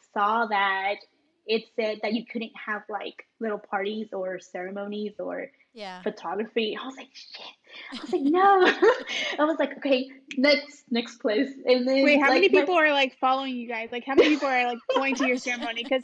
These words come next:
Speaker 3: I would give me anxiety to feel like, "Oh my God, now I have to tell forty people
Speaker 2: <laughs>
Speaker 3: to go to a new spot." You know what I mean?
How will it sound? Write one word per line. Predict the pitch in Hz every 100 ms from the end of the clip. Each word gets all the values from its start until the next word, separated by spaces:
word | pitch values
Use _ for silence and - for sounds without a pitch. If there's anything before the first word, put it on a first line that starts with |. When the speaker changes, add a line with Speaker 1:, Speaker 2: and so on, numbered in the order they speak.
| 269 - - -
Speaker 3:
I | 262
would | 349
give | 330 320
me | 302
anxiety | 247 247 240 233
to | 233
feel | 247 247
like, | 240 247
"Oh |
my | 262 269
God, | 254
now | 247 254
I |
have | 285 262
to |
tell | - 247 -
forty | 294 285 269
people | 285 254 247 226 240
Speaker 2:
<laughs> | 403 - 339 - - - 554 - 302 - 294 294 285
Speaker 3:
to | 311
go | 269 285
to | 285
a | 285
new | 277
spot." | 262 - 262
You | 294
know | 311
what | 320
I |
mean? | 302 294 339